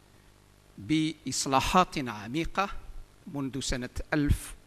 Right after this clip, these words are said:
وتسعمائة وتسعة وثمانين، وهي الإصلاحات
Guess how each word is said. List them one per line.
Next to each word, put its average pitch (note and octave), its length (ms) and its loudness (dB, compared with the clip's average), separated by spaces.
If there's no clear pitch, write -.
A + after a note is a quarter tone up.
وتسعمائة A#2+ 960 -2
وتسعة - 520 4
وثمانين، A2+ 760 6
وهي D#3 240 4
الإصلاحات E3 920 6